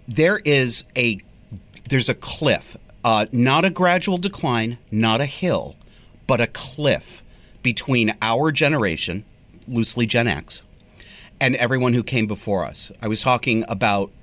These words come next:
how this, the so-called silent generation then the baby boomers, their children, my parents' generation, and then my generation, Generation X, we all largely,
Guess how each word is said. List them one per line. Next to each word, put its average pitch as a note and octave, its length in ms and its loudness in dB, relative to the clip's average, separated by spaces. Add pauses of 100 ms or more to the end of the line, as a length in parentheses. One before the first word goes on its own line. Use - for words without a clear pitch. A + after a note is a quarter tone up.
how F#2+ 480 0 (1500)
this, C3+ 440 2
the C3 180 -2
so-called C3 560 2
silent G#2 480 2
generation F#2 720 -2 (240)
then A#2 200 2
the C#3+ 80 2
baby B2 380 2
boomers, F2+ 440 -2
their G#2+ 160 0
children, F2 460 -4
my F2 160 -2
parents' D#2 420 -6
generation, C#2+ 640 -10 (160)
and C#3+ 180 0
then E3+ 120 4
my E3+ 180 2
generation, A2+ 640 -2
Generation E2 540 -6
X, - 340 -8 (560)
we F3 260 0
all D3+ 520 2
largely, C#3+ 960 0